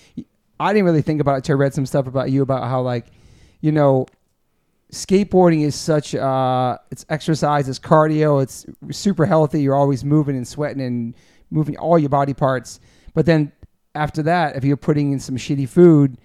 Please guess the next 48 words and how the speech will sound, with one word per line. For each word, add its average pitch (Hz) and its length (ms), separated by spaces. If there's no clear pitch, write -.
at 131 120
the 156 80
end 139 120
of 139 60
the 156 60
day, 156 60
like 143 180
pizza 160 340
or 127 120
beer 143 360
or 143 120
just 147 160
whatever 160 300
it 143 80
is, 156 200
and 135 60
not 139 120
really, 139 240
like, 127 280
um, 127 180
keeping 156 300
this 143 160
thing, 147 180
y-, 143 100
your 127 100
whole 135 140
thing 131 180
healthy, 120 640
that 175 180
really 196 180
wasn't 180 240
really 160 160
talked - 360
about 131 460
in 135 120
skateboarding. 117 720
Do 156 60
you - 20
know 151 60
what 147 40
I'm 147 60
saying? 165 260
Like, 151 100
it 139 40
was 156 240
just, 143 160
like, 135 240
getting, 143 260